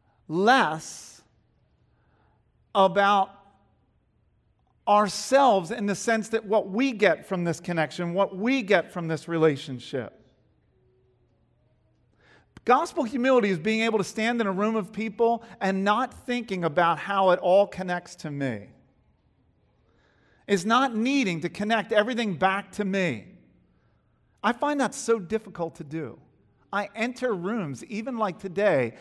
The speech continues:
and I think about how this all connects to me. I need a radical renovation of self in order to see how does this connect to you. And when Jesus does a,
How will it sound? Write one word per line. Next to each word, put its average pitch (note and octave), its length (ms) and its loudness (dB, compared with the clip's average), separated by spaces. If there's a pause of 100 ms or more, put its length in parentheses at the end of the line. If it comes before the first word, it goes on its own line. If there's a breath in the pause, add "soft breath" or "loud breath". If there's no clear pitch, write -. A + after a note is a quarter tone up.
(160 loud breath)
and F3 160 -2
I F#3 140 0
think F3+ 600 -6 (180 loud breath)
about F3 380 0
how G3+ 380 0
this F#3+ 360 -2
all G3 300 4
connects F3 600 -6
to - 140 -10
me. F#3 500 -4 (680 soft breath)
I G#3 100 4
need B3+ 160 0
a A#3 40 2
radical A3+ 540 2
renovation A3+ 600 0
of F3+ 100 -6
self B3+ 340 0
in F3+ 80 -2
order F#3+ 180 2
to F3 60 -2
see A3 240 -4
how F#3+ 180 2
does G3+ 140 -4
this G3 140 -6
connect F#3+ 400 -4
to G3 100 -4
you. F#3+ 500 2 (3000 soft breath)
And G#3+ 140 2
when A3+ 200 4
Jesus B3 600 -4
does G3+ 260 4
a, F#3+ 160 2